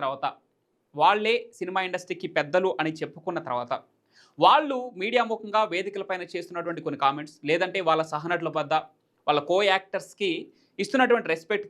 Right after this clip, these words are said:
కావచ్చు, ఆ మైక్ పట్టుకున్న తర్వాత వాళ్ళు చేస్తున్నటువంటి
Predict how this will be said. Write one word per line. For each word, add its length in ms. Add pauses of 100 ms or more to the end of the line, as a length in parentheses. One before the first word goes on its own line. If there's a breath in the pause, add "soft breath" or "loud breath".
కావచ్చు, 320 (840)
ఆ 100 (100)
మైక్ 320
పట్టుకున్న 320
తర్వాత 260 (100)
వాళ్ళు 160 (100)
చేస్తున్నటువంటి 560